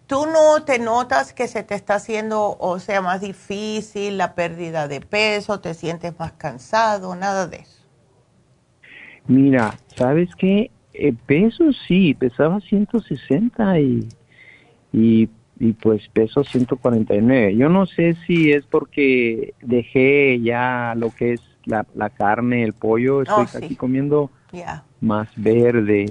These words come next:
Speaker 2: Bueno, sí, de vez en cuando me como <laughs>
Speaker 1: Mm.
Speaker 2: pollo, carne, pero, uh,
Speaker 1: Ya.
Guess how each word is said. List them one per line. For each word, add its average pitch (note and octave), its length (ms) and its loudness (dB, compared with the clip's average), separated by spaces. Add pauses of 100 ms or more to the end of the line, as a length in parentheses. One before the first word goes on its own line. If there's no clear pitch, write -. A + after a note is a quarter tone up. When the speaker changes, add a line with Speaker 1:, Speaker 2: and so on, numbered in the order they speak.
Speaker 2:
Bueno, D3+ 400 2 (520)
sí, C#4+ 160 4
de A3 120 2
vez F3 100 -4
en F#3 100 -2
cuando D#3 240 -2
me B2+ 80 -8
como B2 520 0 (120)
<laughs> - 140 -10
Speaker 1:
Mm. C3+ 460 -8
Speaker 2:
pollo, A#2+ 720 2 (580)
carne, A#2 520 -4
pero, B2 180 -2
uh, B3+ 560 -2
Speaker 1:
Ya. E3 260 -8